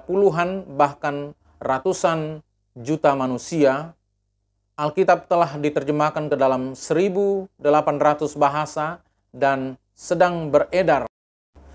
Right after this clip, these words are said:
secara keseluruhan atau sebagian dengan jumlah ratusan juta buku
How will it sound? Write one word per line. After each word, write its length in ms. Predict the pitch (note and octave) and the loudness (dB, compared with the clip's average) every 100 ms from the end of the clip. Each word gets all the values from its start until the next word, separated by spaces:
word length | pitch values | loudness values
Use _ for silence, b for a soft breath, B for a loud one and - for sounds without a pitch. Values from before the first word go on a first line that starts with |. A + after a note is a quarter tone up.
| b - | b -16
secara 520 | - C#3+ D3+ D3 D3 | -8 -4 0 0 0
keseluruhan 800 | D3+ D#3 F#3 A3+ F3 D#3 D3 - | -2 2 4 6 4 2 -4 -10
atau 320 | - D3+ D#3+ | -6 -4 -2
sebagian 720 | D3 D3 D3 D3 D3+ C#3 C#3+ C#3 | -2 0 0 0 -2 -4 -4 -2
dengan 280 | C#3+ C3 | -2 -4
jumlah 360 | A2 G3 F#3 D#3+ | -2 0 2 2
ratusan 440 | D#3 D#3+ D3+ D3 C3+ | 0 -2 -4 -4 -4
juta 240 | C#3 C#3 | 0 0
buku 480 | C3 E3+ - C#3+ | 2 -4 -4 -6